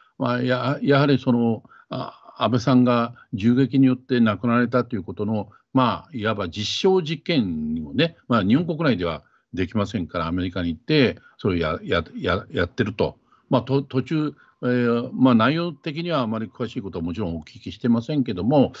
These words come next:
まあ、三週間そのことに相当、うん、時間も力も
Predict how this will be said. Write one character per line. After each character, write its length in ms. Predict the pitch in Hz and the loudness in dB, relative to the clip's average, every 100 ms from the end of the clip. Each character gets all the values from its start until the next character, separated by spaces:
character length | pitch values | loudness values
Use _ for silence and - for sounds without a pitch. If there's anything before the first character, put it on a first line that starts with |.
| - - | -16 -6
ま 120 | - 135 | 0 0
あ、 60 | |
三 280 | - 113 123 | 2 0 0
週 180 | 120 107 | -2 -6
間 260 | - 90 | -6 -8
そ 120 | 85 98 | -6 -8
の 100 | 95 | -8
こ 120 | 101 | -8
と 140 | 98 | -6
に 180 | 90 82 | -4 -6
相 200 | - 95 | -6 -8
当、 320 | 90 120 98 92 - - - _ | 0 2 2 -2 -14 -20 -20 _
う 240 | 90 90 | -2 2
ん、 60 | 90 | 2
時 100 | 87 | 2
間 240 | 101 95 | 4 4
も 100 | 90 | 4
力 360 | 80 - - 98 | 2 -6 -6 -2
も 400 | 92 90 82 - | 0 2 0 -4